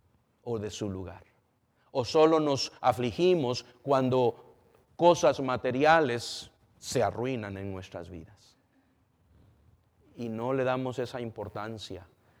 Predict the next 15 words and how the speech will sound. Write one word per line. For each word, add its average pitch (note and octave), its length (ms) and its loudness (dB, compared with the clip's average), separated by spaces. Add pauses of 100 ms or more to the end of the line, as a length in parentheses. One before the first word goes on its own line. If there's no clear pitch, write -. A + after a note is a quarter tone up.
(100)
a G#2+ 100 -14
nuestra G#2+ 360 -6
relación G#2+ 540 -6
con A#2+ 220 -6
Dios A2 440 -2
y A2+ 40 -2
a G#2 60 -2
las G2+ 180 -6
obligaciones G2+ 680 -6
que G2 160 -10
cada C#3 540 -2
creyente A2 500 -8 (140)
tiene D3+ 300 -20
hacia A2 340 -14
Dios, F#2 480 -20